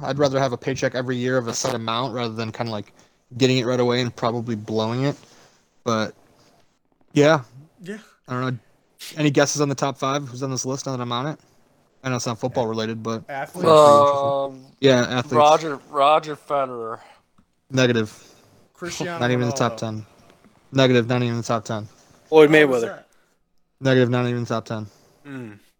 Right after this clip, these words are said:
Speaker 3: Jesus.
Speaker 2: What
Speaker 1: A lot of
Speaker 2: position
Speaker 1: baseball
Speaker 2: is number
Speaker 1: guys.
Speaker 2: one?
Speaker 4: Mike Trout.
Speaker 1: Mike
Speaker 2: Uh,
Speaker 1: Trout
Speaker 2: not
Speaker 1: is number
Speaker 2: position.
Speaker 1: two.
Speaker 2: I meant what, uh, sport.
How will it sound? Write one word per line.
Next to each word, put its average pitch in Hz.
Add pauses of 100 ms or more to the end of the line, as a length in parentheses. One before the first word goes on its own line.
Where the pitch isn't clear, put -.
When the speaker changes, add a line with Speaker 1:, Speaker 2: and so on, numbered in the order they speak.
(760)
Speaker 3:
Jesus. -
Speaker 2:
What -
Speaker 1:
A - (140)
lot 160
of 185
Speaker 2:
position - (200)
Speaker 1:
baseball 127
Speaker 2:
is 110
number 110
Speaker 1:
guys. 143
Speaker 2:
one? 143 (440)
Speaker 4:
Mike 156
Trout. - (1400)
Speaker 1:
Mike 127
Speaker 2:
Uh, -
Speaker 1:
Trout 107
Speaker 2:
not 139
Speaker 1:
is 107
number 117
Speaker 2:
position. 117
Speaker 1:
two. 110
Speaker 2:
I 123
meant 127
what, 131
uh, 117
sport. 113